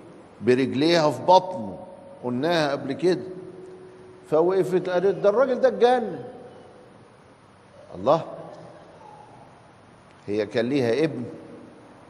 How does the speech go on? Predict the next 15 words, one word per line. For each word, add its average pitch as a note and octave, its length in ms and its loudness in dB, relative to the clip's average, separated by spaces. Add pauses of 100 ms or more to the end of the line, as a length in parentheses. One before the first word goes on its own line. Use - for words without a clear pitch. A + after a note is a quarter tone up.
(220)
من G#2 140 -4
أبو G#2+ 160 -2
سفيان C3+ 640 -2
مات D3+ 200 0
في C#3 140 -4
بدر A#2+ 380 0 (1300)
ومقهور A#2 480 -2
عليه B2+ 340 0
قوي، B2 280 -2 (880)
وقتلت A#2+ 520 0
سيدنا B2+ 460 -6
حمزة C#3 440 -4
بوحشي B2 840 -4
وكذا C#3 440 -2
علشان C#3 560 -2